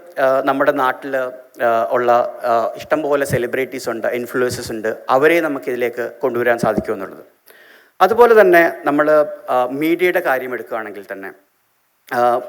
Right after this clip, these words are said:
നിങ്ങൾ കുറേയധികം, ആ, ബ്രാൻഡുകളുടെ അഡ്വർടൈസ്മെന്റ് ഇപ്പം Times of India പോലെയുള്ള ന്യൂസ് പേപ്പറിൽ കാണുമ്പോഴത്തേക്കും, ആ, ഇതിൽ, ആ,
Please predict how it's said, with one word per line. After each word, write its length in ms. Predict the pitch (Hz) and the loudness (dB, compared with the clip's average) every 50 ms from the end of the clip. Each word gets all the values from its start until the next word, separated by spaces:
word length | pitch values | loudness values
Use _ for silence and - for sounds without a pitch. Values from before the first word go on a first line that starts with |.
| - - - - _ - | -16 -20 -20 -20 _ -6
നിങ്ങൾ 300 | 160 151 165 175 180 180 180 - - - - - - - - | -2 2 6 6 6 6 6 2 -8 -14 -16 -16 -16 0 6
കുറേയധികം, 720 | 175 156 170 180 190 185 180 180 170 185 180 180 180 180 180 - - - - - - - | 6 6 8 8 8 8 8 8 6 6 6 4 4 0 -4 -10 -16 -18 -20 -18 -4 4
ആ, 180 | 135 131 131 131 | 8 8 8 8
ബ്രാൻഡുകളുടെ 800 | 131 - 139 143 139 135 143 151 151 160 160 156 156 151 156 | 8 6 6 6 6 6 6 4 2 4 6 6 6 8 8
അഡ്വർടൈസ്മെന്റ് 840 | 156 143 135 127 135 131 - 143 139 - - 147 139 139 139 127 135 | 8 8 8 6 0 0 0 0 0 0 -2 -2 -2 -2 0 0 0
ഇപ്പം 380 | 127 127 135 123 123 127 123 - 127 | 0 2 0 0 0 -2 0 2 2
Times 260 | 117 120 117 - 135 | 2 2 2 0 0
of 120 | - 156 | 0 0
India 140 | 135 127 135 | -4 -2 -2
പോലെയുള്ള 440 | 127 131 127 123 123 123 120 120 120 | 0 2 2 2 2 0 0 0 -2
ന്യൂസ് 240 | 110 117 113 110 - | -2 -2 -8 -6 -4
പേപ്പറിൽ 340 | 131 113 - 120 120 120 123 - | -6 -4 -4 -4 -4 -4 -4 -2
കാണുമ്പോഴത്തേക്കും, 840 | 110 107 107 113 110 113 110 - - 107 98 - - 101 104 98 - _ _ - - - - - - - - - | -4 -4 -4 -6 -6 -6 -6 -6 -6 -8 -8 -8 -10 -10 -10 -12 -16 _ _ -20 -20 -20 -20 -20 -20 -14 0 2
ആ, 360 | 117 117 117 120 - - - - | 4 6 6 6 4 2 -2 0
ഇതിൽ, 360 | 156 - 190 196 185 - - 147 | 6 6 6 4 4 -2 2 6
ആ, 360 | 139 139 135 139 139 139 | 8 8 8 8 6 2